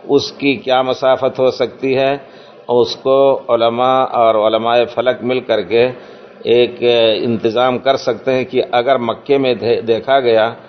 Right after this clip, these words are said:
تو اس کے سمت میں جتنے ہیں مکے کے دائیں اور بائیں،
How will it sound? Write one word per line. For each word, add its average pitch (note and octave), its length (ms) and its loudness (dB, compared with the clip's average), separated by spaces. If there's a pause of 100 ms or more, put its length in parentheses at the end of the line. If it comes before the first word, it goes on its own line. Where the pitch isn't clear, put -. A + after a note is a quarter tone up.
(300)
تو C#3 280 2
اس B2+ 280 -2
کے C#3 280 4
سمت C#3+ 540 -2
میں A#2+ 240 2
جتنے A#2+ 540 0
ہیں B2 180 -2
مکے B2+ 400 0
کے A#2+ 140 0
دائیں A2+ 360 0
اور A2 260 2
بائیں، A2 540 0